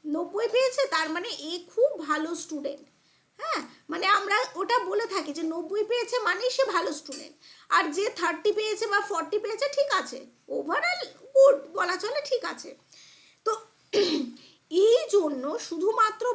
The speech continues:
পরীক্ষা কথাটির পরিবর্তে মূল্যায়ন শব্দটিও কিন্তু ব্যবহারের কথা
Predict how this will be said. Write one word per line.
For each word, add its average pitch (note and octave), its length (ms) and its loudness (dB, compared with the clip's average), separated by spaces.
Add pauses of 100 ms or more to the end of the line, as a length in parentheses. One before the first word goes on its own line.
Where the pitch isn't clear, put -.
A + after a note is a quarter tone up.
পরীক্ষা F4 640 -2
কথাটির F#4 480 -2
পরিবর্তে C#4 720 -8 (400)
মূল্যায়ন F#4 460 0
শব্দটিও D#4 680 -4
কিন্তু F4 280 -6
ব্যবহারের D4 680 -6
কথা C#4 300 -8